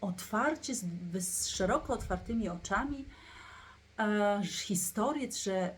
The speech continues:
mm, na przykład coś słyszały,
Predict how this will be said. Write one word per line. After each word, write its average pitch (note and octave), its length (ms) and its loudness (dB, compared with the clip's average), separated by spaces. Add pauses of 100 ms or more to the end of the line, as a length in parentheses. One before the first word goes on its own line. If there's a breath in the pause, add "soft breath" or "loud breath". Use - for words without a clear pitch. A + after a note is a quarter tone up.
mm, G3+ 580 -4
na F#3 120 -2
przykład F3+ 540 0
coś - 420 -4
słyszały, F3+ 920 0